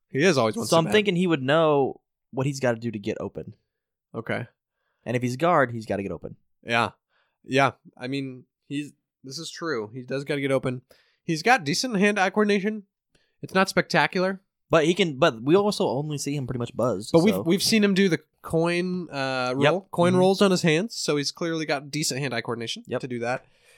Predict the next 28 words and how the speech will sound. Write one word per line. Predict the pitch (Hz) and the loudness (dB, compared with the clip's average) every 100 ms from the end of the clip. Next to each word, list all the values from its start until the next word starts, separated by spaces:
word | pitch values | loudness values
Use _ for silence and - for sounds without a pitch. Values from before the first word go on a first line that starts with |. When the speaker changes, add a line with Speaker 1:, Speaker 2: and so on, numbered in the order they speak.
| _ - | _ -8
Speaker 1:
Um, | 123 117 117 113 110 107 110 120 120 | -2 2 2 0 0 -2 -4 -8 -8
and | 120 110 110 107 110 | -2 0 2 0 -2
some | - 120 | -2 0
other | 110 | -2
things. | 110 113 110 110 113 110 - | 0 0 0 -2 -4 -6 -8
Uh, | - _ - | -12 _ -16
he, | 123 87 82 82 73 69 65 127 117 | -14 -14 -16 -18 -18 -18 -12 -8 -6
like, | 110 - | -6 -6
swings | 117 104 110 | -4 -4 -4
around | 98 98 101 | -6 -8 -10
the | 101 | -8
ship, | - 104 98 _ | -4 -4 -6 _
and | 101 104 | -14 -10
he's | 120 | -4
got | 170 165 | 0 2
a | |
little | 160 190 | 6 6
bit | 175 160 | 6 4
of | |
athletic | 151 147 131 | 2 2 -2
ability. | 135 131 131 131 - | 2 4 4 2 0
Don't | 196 | 0
know | 165 | 2
how | 147 | 4
Speaker 2:
Mm-hmm. | 127 | 2
Speaker 1:
old | 131 | 0
he | 131 | 0
is. | 123 | 0